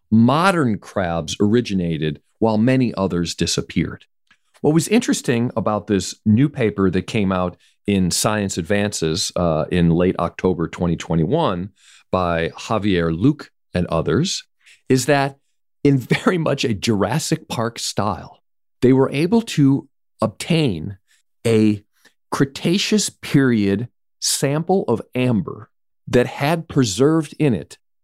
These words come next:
an entire specimen, fully complete, fully featured crab. So again, they had a piece of amber that had a full Cretaceous period crab inside it. So if you,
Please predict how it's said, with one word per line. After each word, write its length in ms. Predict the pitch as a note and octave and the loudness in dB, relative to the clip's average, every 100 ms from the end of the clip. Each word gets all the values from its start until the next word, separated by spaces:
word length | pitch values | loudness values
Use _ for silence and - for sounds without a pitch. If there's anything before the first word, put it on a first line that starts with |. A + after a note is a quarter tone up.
| _ - | _ -2
an 140 | B2+ | 2
entire 760 | C3 C3 - - - D3+ F3+ G3+ | 4 2 -2 -6 -2 0 2 0
specimen, 800 | G3+ - - C3 - F2+ C#2+ - - _ _ _ _ | -2 -4 -2 -4 -2 -4 -4 -8 -10 _ _ _ _
fully 300 | F#3 G3 G#3+ | 2 4 2
complete, 680 | G#3 - F#3 - A#2 G#2 G#2+ _ _ _ _ - | 0 -4 -4 0 2 2 -2 _ _ _ _ 2
fully 300 | F#3+ G3+ G3+ | 4 4 2
featured 680 | - C#3+ B2+ - G2 F2+ - _ _ - | 0 0 2 0 0 -2 -6 _ _ -2
crab. 440 | D3+ A#2 D#2+ - - _ _ _ | 0 0 -4 -14 -20 _ _ _
So 220 | - B2 | 2 4
again, 320 | A#2+ D3 A#2 | 4 2 2
they 120 | A2 A2 | 0 -2
had 280 | B2 A#2 - | -4 -4 -4
a 80 | G2 | -8
piece 340 | - F3+ F3+ | 0 2 2
of 140 | F3 C#3 | 0 0
amber 540 | A2+ G#2 F#2 F2 E2 - _ _ | -2 2 2 2 0 -4 _ _
that 140 | G#2 G#2 | -2 -2
had 320 | - B2 A#2+ | -2 -2 -2
a 140 | G2 | -6
full 640 | - - - C3+ C#3 C#3+ C#3+ _ | -10 -12 -4 0 2 2 -2 _
Cretaceous 680 | - A#2 - C3+ C#3+ - C3+ | -6 -6 -4 -4 -4 -4 -8
period 480 | - B2 A2+ A2 G#2 | -4 -2 0 0 -2
crab 580 | - B2 G2 D#2+ E2 F2 _ _ _ _ | -4 -2 -2 -4 -10 -16 _ _ _ _
inside 540 | G#2 G2+ - G2 D#2+ - | 2 2 2 -2 -4 -10
it. 160 | - _ _ _ | -18 _ _ _
So 140 | - C3+ | 0 0
if 120 | C3 | 4
you, 140 | C#3 | 2